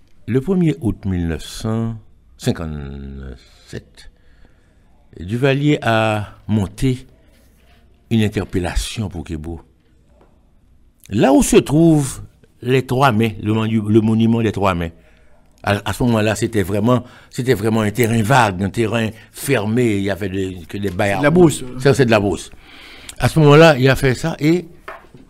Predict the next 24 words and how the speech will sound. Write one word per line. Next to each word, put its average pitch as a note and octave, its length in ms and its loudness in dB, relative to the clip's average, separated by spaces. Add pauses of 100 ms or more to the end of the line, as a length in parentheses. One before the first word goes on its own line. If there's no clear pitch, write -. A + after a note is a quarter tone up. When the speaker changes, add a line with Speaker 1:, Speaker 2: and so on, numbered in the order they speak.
(840)
Speaker 1:
les D3 140 4
dieux E3 480 6
ont D3 140 6
dit C#3+ 200 6
à C3+ 80 6
Kebo, « B2 480 0 (1200)
Vous B2 100 0
devez B2+ 440 2
organiser B2+ 520 2
les G#2 160 -2
élections A2 320 -2
en G#2+ 40 -4
faveur G2 240 0
de F#2 80 -2
François F2+ 320 -6
Duvalier. » E2+ 480 -6
Mais C#3+ 300 -2
ce - 160 -6
dieu-là B2+ 440 2
qui F#2 100 -10
parlait, D#2 440 -6 (380)
c'était D3 300 -2
Frémont E2 520 -2 (600)
Constant, C3+ 420 -6